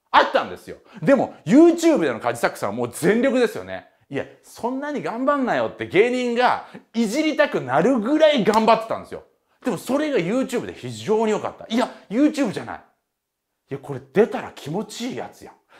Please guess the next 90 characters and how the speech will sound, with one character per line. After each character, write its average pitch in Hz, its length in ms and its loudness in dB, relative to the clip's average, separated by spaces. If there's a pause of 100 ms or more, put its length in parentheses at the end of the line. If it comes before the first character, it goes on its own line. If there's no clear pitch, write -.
(120)
だ 269 220 -4
か 269 200 -8
ら 233 120 -2
出 175 100 -2
る 160 100 -4
ん 139 40 -10
で 117 60 -12
す - 80 -18
よ、 95 120 -14
い 107 60 -12
ろ 135 80 -2
ん 135 60 -4
な 131 80 -4
芸 120 160 -6
人 113 120 -12
さ 107 120 -10
ん 95 80 -16
が。 82 120 -14 (1300)
そ 269 380 0
う - 20 0
な 107 120 -4
ん 80 80 -14
で - 60 -20
す。 - 120 -20 (260)
す - 260 -6
ご 269 140 8
い 185 60 2
こ 123 100 -4
と。 - 180 -14 (240)
ま - 180 4
ず 175 100 -6
簡 156 280 -2
単 127 200 0
す 123 100 -10
る。 123 60 -6
こ 185 100 2
れ、 156 60 0
び 254 280 -2
っ - 20 -20
く 311 120 0
り 311 100 2
マ 320 100 6
ー 254 120 4
ク、 156 140 -4
ク 226 160 4
エ 214 100 8
ス 214 80 -4
チ 226 80 0
ョ 220 60 4
ン 214 80 -4
マ 208 100 2
ー 147 60 2
ク、 113 120 -6
ハ 196 220 2
ー 214 60 0
ト 220 100 0
マ 220 160 0
ー - 60 2
ク 135 200 -2
を - 160 0 (140)
自 147 200 -2
分 294 200 4
の 285 100 4
中 214 240 2
で - 120 -10
イ 254 140 2
メ 330 160 4
ー 208 40 4
ジ 156 100 -4
し - 80 -10
て、 151 120 0
く 254 200 0
っ - 40 2
つ - 160 -6
け 339 100 8
る 240 100 2
イ 180 100 -2
メ 196 100 0
ー 170 40 2
ジ 131 80 -8
で 135 60 -6
言 123 80 -8
っ - 40 -20
て 160 100 -4
い 131 140 -6
た 143 100 4
だ 131 140 0
き - 120 -14
た 139 120 -4
い。 - 120 -8